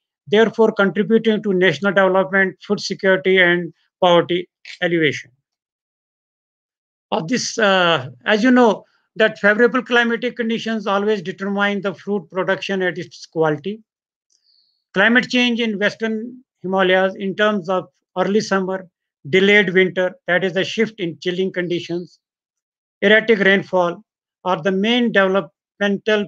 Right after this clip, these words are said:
factors which affect growth, fruit set, and fruit development. So there is a tremendous scope for production and product diversification of temperate fruits,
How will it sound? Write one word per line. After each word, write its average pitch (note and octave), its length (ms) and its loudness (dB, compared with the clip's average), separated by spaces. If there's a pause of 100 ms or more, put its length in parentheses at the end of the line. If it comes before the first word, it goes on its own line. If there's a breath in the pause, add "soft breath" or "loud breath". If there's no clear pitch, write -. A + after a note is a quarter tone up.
(100)
factors F3 580 -2
which F#3 180 -4 (120)
affect - 420 -2
growth, F#3 380 0 (240)
fruit F#3+ 340 -2
set, F#3+ 260 -2 (200)
and E3 340 -4
fruit F3 300 -8
development. D3+ 520 -4 (800)
So A#3+ 180 4
there A#3 220 6
is A#3 120 2
a A#3 80 2
tremendous G#3+ 640 0
scope G#3 340 -2
for G3+ 140 -2
production F#3+ 680 -4
and F3 220 -6
product G3 360 0 (120)
diversification F3+ 880 -2
of F3+ 200 -6
temperate F#3+ 460 -6 (360)
fruits, F#3 480 -6